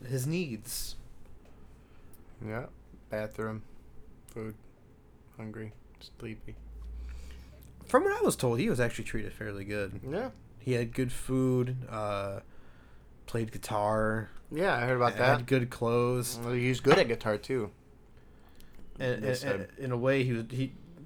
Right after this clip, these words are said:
Speaker 1: kinda was treated with respect, so.
Speaker 2: And, like, uh, circling back around to, like, that's why I feel like he had, like,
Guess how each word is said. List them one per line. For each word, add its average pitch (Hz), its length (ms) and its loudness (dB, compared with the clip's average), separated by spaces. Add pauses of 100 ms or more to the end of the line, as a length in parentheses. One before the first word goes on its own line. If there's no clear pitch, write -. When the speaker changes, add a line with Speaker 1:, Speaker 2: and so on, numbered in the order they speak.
(120)
Speaker 1:
kinda 214 220 -2
was 151 160 -4
treated 135 380 -4
with 113 180 -6
respect, - 640 -10
so. - 180 -18 (1300)
Speaker 2:
And, 135 160 6
like, 131 160 8
uh, 135 360 8 (600)
circling 147 500 4
back 123 260 6
around 117 340 6
to, 123 120 0
like, 107 220 4
that's 113 240 2
why 123 240 6
I 107 80 4
feel 117 300 2
like 107 320 0 (720)
he 127 160 -2
had, 131 380 0 (760)
like, 131 280 -2